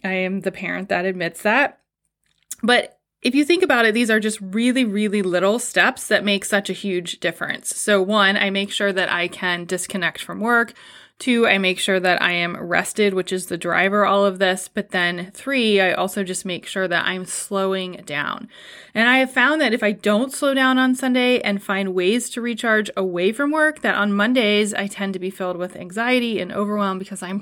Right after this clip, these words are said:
<laughs> already tired. Like, you're already starting the week off with, like, "Ah, how am I gonna get all this done?" So one of the easiest self-care steps is to just schedule time for yourself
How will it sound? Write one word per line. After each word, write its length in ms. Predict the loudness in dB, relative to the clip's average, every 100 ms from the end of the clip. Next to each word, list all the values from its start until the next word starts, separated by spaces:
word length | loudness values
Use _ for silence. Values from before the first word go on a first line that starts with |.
| -6
<laughs> 60 |
already 400 | -4 0 0 0
tired. 480 | 2 2 4 0 -2
Like, 160 | -6 -6
you're 160 | -2
already 260 | 0 0 -4
starting 360 | -2 -2 -2 -2
the 100 | -2
week 220 | -2 0
off 260 | 0 0
with, 160 | -6 -6
like, 340 | -4 -6 -8 -20 -20 -20 -10
"Ah, 320 | -2 2 4 2
how 220 | 0 0
am 80 | 2
I 80 |
gonna 260 | 0 2 2
get 240 | 2 0 -4 -2
all 160 | 0
this 180 | 0 -2
done?" 380 | 0 0 0 -8 _ -20 -20 -20 -20 -20 -20 _
So 200 | 2 4
one 200 | 4 2
of 100 | 2
the 200 | 0 0
easiest 520 | 2 2 2 -2 -4
self-care 460 | 0 0 0 -2 0
steps 340 | 0 0 0
is 140 | -6
to 100 | -6
just 220 | -4 -4 0
schedule 500 | 2 2 2 2 0
time 300 | -2 -4 -2
for 140 | -2
yourself 760 | -2 -2 -2 -2 0 0 -2